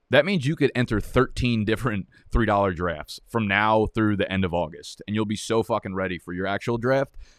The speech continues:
And me doing a high volume of drafts, like, when I get to a pick like that, like, you literally just saw what I did there, right? Like, I had the option to take, uh,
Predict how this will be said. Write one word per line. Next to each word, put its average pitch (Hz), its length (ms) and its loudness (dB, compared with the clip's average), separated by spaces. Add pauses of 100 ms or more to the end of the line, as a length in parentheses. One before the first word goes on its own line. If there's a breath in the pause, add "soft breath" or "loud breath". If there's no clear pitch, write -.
(400 soft breath)
And 110 120 2
me 151 200 4
doing 110 440 2
a - 60 -2
high 107 300 2
volume 120 380 2
of 117 60 -2
drafts, 123 520 0 (100)
like, 95 160 -2
when 113 180 0
I 117 420 2
get 110 160 0
to 120 120 2
a 101 40 2
pick 120 180 -2
like 117 160 2
that, 117 140 4
like, 101 120 2
you 120 240 -2
literally 139 260 6
just 107 200 -4
saw 104 180 6
what 95 140 4
I 90 60 0
did 87 180 -6
there, 76 100 -8
right? 85 140 -2
Like, 90 160 -2
I 98 100 2
had 110 160 2
the 107 80 0
option 104 340 0
to - 140 -18
take, 98 360 -4 (1080)
uh, 90 240 0